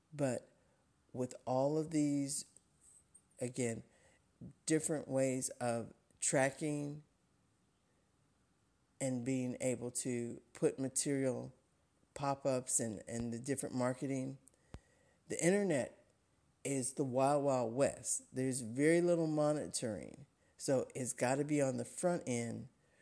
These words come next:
of your device and your parameters. Now, there's another thing that's very real as well, is cyberbullying.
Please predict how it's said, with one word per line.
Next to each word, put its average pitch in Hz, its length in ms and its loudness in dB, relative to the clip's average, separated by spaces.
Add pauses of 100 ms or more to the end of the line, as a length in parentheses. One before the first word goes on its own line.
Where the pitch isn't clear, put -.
(160)
of 113 140 -6
your 127 100 0
device 123 520 0
and 117 100 -2
your 104 100 -4
parameters. 117 880 -4 (1500)
Now, 156 200 4 (120)
there's 151 220 6
another 170 360 6
thing 214 200 2
that's 147 240 0
very 131 320 4
real 120 400 0
as 117 160 -4
well, 160 420 2 (240)
is 135 140 4
cyberbullying. 123 1120 4